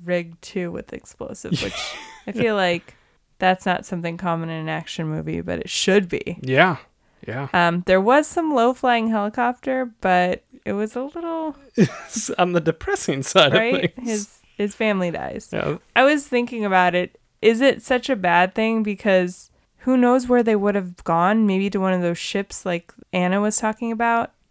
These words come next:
Speaker 2: Yeah.
Speaker 1: Um, that she was on, which sounds like five people survived.
Speaker 2: That's
Speaker 1: And
Speaker 2: very
Speaker 1: then
Speaker 2: true. That could have went really badly and
Speaker 1: Yeah, like, they were probably doomed anyway. Unless
Speaker 2: Yeah.
Speaker 1: they were one of the lucky ones that got to that. Spoiler alert, at the end, they do find a,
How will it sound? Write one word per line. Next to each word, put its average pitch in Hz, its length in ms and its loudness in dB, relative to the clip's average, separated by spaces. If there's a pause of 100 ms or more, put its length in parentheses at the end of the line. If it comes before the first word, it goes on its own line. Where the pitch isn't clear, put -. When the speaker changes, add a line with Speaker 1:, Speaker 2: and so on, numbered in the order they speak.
(100)
Speaker 2:
Yeah. 143 600 -2
Speaker 1:
Um, 180 220 -2 (380)
that 208 140 -2
she - 160 -2
was 220 120 2
on, 208 280 2
which 170 260 -8 (560)
sounds 196 340 2
like 185 140 -2
five 180 360 2
people 196 280 -4
survived. 180 800 -4 (180)
Speaker 2:
That's 180 240 -6
Speaker 1:
And 196 180 2
Speaker 2:
very 190 140 2
Speaker 1:
then 185 100 2
Speaker 2:
true. 165 200 0
That 127 160 -8
could - 100 -12
have 165 80 -4
went 123 180 -6
really 110 360 -8 (100)
badly 104 520 -6
and 202 200 -8 (100)
Speaker 1:
Yeah, 240 220 0
like, 202 320 -2
they 262 140 2
were 247 100 0
probably 175 380 -4
doomed 165 420 -8
anyway. 170 440 -6
Unless 220 300 4
Speaker 2:
Yeah. - 40 -4
Speaker 1:
they 285 120 0
were 233 200 -2
one 185 240 -2
of 185 80 -2
the 180 100 0
lucky 185 240 -4
ones 180 240 -4
that 170 100 -6
got 190 220 -4
to - 120 -12
that. 170 280 -8 (380)
Spoiler 208 540 2
alert, 175 260 0
at 185 200 -2
the 185 120 0
end, 180 280 2 (240)
they 175 140 -4
do 190 300 0
find 175 460 -2
a, 170 520 -6